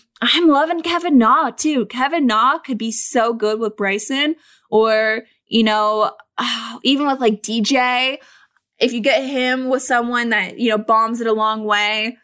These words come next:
you know, Kevin Na and Tony Finau, too. Um, someone who drives it forever, and then Kevin just makes everything.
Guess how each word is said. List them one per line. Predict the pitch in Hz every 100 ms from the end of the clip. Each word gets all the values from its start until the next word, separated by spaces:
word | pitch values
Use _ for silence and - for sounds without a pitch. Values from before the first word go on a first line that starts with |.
| _ -
you | 254
know, |
Kevin | 226 254 226 220
Na | 214 208 214 202
and | 220
Tony | 240 220 214
Finau, | - 220 214 214 214 214
too. | - 220 208 214 214 226 _ _ -
Um, | 208 202 196
someone | 240 220
who | 220 196 - _ -
drives | 208 247 233 220
it | 220
forever, | - 233 214 214 214
and | 214
then | 208 202
Kevin | 220 208 214
just | 208 208
makes | 202 202 -
everything. | 196 202 220 233 254